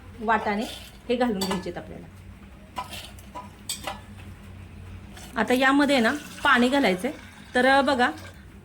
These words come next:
आपल्याला याचं पाणी, अ, जो स्टॉक आहे ना, तो सुद्धा वापरायचा आहे उसळीमध्ये. त्यासाठी आहे ना, अगदी जास्त घालू नका, जेणेकरून उतू जाईल ते. आता यामध्ये चवीनुसार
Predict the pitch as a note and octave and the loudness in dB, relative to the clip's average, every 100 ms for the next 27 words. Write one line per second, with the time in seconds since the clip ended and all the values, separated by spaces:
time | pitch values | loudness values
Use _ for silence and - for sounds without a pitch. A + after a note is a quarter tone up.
0 | - A#3+ B3 C#4+ D#4+ D#4+ D4 D4+ D4+ D#4+ | -4 -2 2 4 4 4 2 0 2 4
1 | D4+ D4 C#4+ C4+ B3 A#3 D4+ D#4 E4 D4+ | 6 6 4 6 4 4 0 0 2 4
2 | D#4 C#4 B3 B3 D4 D#4 B3 C#4 C4 C4 | 4 4 4 2 0 2 4 4 4 4
3 | A#3 G#3+ B3 D#4+ - - A#3+ A#3+ B3 C4 | 4 4 0 -4 -6 -4 0 4 6 6
4 | B3 A#3 D#4 - - - C4 C#4+ C#4+ C#4+ | 4 2 0 -8 -4 2 2 2 2 4
5 | B3 B3+ B3 B3 D4+ D#4 D4+ D#4+ D#4+ D4+ | 4 4 2 2 4 6 4 4 4 4
6 | C#4 B3+ B3 A#3+ C4 B3+ C4+ C#4+ D4 C4+ | 4 4 4 6 4 4 4 4 4 2
7 | - C4 A3 G#3 G3+ - - - - - | 0 4 6 6 4 0 -4 -18 -14 -14
8 | - - - G#3 B3 C4+ D4+ D4 D4 C#4+ | -14 -12 -2 2 6 8 8 6 4 4
9 | C4 C4+ C4+ C#4 | 6 6 4 4